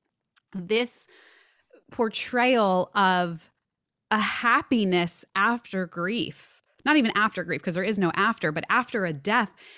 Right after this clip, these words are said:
is so, so important. And I totally agree with you in that I think he saved lives, not only in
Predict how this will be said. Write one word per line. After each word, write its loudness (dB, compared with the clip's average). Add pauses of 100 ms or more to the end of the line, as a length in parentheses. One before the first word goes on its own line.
(140)
is 0
so, 2
so 0
important. 0
And 2
I 2
totally 0
agree -4
with -4
you 2
in -2
that 0
I -2
think -4
he -8
saved -2
lives, 0
not 0
only 0
in 0